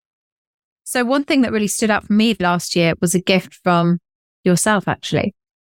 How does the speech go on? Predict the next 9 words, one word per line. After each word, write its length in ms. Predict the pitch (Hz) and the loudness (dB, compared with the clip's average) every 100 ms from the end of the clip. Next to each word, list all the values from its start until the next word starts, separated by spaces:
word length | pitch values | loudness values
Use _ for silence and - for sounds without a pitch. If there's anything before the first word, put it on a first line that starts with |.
| - | -6
Um, 280 | 185 185 180 | -2 0 0
so 140 | - | 0
you 140 | 208 202 | 0 0
got 180 | 208 | 0
me 180 | 196 196 | 0 0
all 260 | - 190 185 | 0 0 2
this, 560 | 185 170 180 - - - | 2 0 0 -2 -6 -2
um, 320 | 170 170 170 - | 0 0 0 -2
English 720 | 214 202 190 160 170 - - | 2 2 2 0 -4 -4 -6